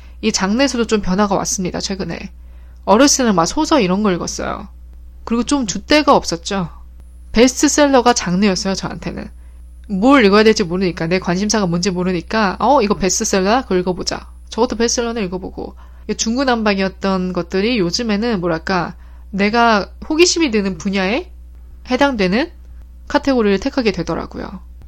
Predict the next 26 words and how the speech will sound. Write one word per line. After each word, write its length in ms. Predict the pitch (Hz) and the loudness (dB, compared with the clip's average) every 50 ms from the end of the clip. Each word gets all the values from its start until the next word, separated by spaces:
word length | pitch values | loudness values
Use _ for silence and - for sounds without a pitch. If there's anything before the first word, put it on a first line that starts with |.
| - - - - - | -20 -20 -20 -12 -4
그중에서도 520 | - 214 214 254 240 240 226 226 208 202 | -2 0 0 4 2 4 4 4 2 2
좀 160 | 202 202 180 | 2 -2 0
뇌과학, 640 | 165 165 170 185 208 247 233 208 165 151 151 - - - - - - - - - | 2 2 2 4 6 6 6 6 4 4 2 -2 -8 -18 -20 -20 -20 -14 -10 -4
제가 180 | - 196 185 | -2 -2 -2
과학 320 | 185 - 202 208 254 269 - | -2 2 4 6 6 6 4
분야 220 | 269 254 240 226 | 0 0 0 0
책을 300 | 220 - 254 254 240 190 | 0 0 0 2 2 2
읽게 240 | 185 185 - 233 208 | 2 0 0 2 2
될 140 | 208 190 190 | 2 2 2
줄은 220 | - 196 202 214 | 0 -2 -2 0
꿈에도 380 | - - 294 330 330 294 269 196 | -2 -2 0 0 2 2 2 0
몰랐어요, 540 | 160 175 185 233 247 - 175 - - - - - - - - | 0 0 0 0 0 -2 -4 -6 -6 -8 -12 -16 -18 -10 -6
어렸을 260 | 190 175 175 170 - | -4 -2 -2 -2 -2
때는. 300 | - 170 156 147 143 - - - - - - - - - | -4 -6 -6 -6 -10 -12 -14 -18 -20 -20 -20 -20 -18 -10
진짜 260 | - - - - 269 240 | -6 -6 -2 2 2 4
나랑 540 | 190 180 160 180 190 196 190 185 180 175 | 4 4 2 4 4 2 2 0 -4 -6
과학은 500 | 175 - - 175 175 175 170 220 247 262 | -8 -6 -4 -4 -4 -2 -4 -6 -6 -4
아무 160 | 226 180 180 190 | -2 -2 -2 -2
상관이 320 | 190 202 190 202 190 196 | -2 -2 -2 -2 -2 -4
없다, 300 | 175 - - - - 175 | -6 -8 -8 -10 -10 -8
관심이 360 | - - 170 165 175 196 196 | -6 -6 -4 -4 -4 -2 -2
없다, 520 | 185 160 - - - 170 180 175 - - - - - - - - - - - - - | -4 -4 -6 -8 -8 -8 -8 -8 -10 -12 -18 -20 -20 -20 -20 -20 -20 -20 -20 -18 -10
문외한이다, 880 | - 180 190 190 220 220 208 180 165 - 151 151 147 160 185 190 190 - - | -4 -2 2 4 4 4 4 4 2 -2 -2 -2 -2 -4 -6 -10 -14 -8 -4
이렇게 160 | 175 175 180 | -4 -4 -2
생각을 280 | - - 196 190 190 208 | 0 0 0 0 0 0
했는데 500 | 208 196 180 175 202 202 190 175 185 | 0 0 -2 0 0 0 0 0 -2